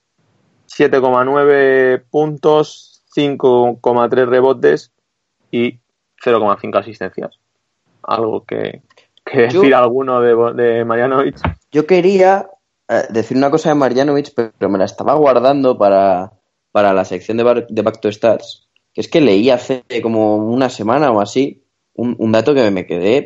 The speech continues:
Speaker 2: pues, sorprendidísimo. Aunque claro, supongo que Sergio, que además justo hoy está aquí, pues ya no lo puede explicar,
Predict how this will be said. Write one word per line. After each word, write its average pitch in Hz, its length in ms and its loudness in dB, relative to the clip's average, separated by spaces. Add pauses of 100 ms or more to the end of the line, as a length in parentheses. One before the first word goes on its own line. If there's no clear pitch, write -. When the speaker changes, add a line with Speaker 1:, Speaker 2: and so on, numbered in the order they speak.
Speaker 2:
pues, - 220 -20
sorprendidísimo. 98 960 -2 (360)
Aunque 95 280 0
claro, 113 420 0
supongo 110 480 -2
que 87 240 0
Sergio, 117 600 -4
que 95 140 0
además 104 280 0
justo 110 300 -6
hoy 95 80 2
está 101 160 -4
aquí, 113 160 -2
pues 104 180 0
ya 92 120 0
no 107 100 0
lo 98 120 2
puede 98 180 0
explicar, 113 560 0